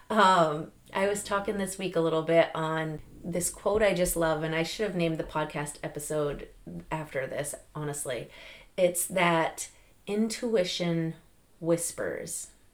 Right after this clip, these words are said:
anxiety screams, right? Think about that for a second.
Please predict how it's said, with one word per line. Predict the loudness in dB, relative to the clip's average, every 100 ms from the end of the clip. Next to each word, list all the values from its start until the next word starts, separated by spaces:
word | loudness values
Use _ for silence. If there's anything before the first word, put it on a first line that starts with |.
| _ _
anxiety | -2 0 0 0 2 2 2 2 0
screams, | 0 0 0 -2 -2 -2 2 2 2 -2 -6 -6 -4 -6 -8 _ -20 -14 -2
right? | 4 4 2
Think | -2 0
about | 2 2 0
that | -2 -4 -6
for | -10
a |
second. | -10 -10 -10 -12 -12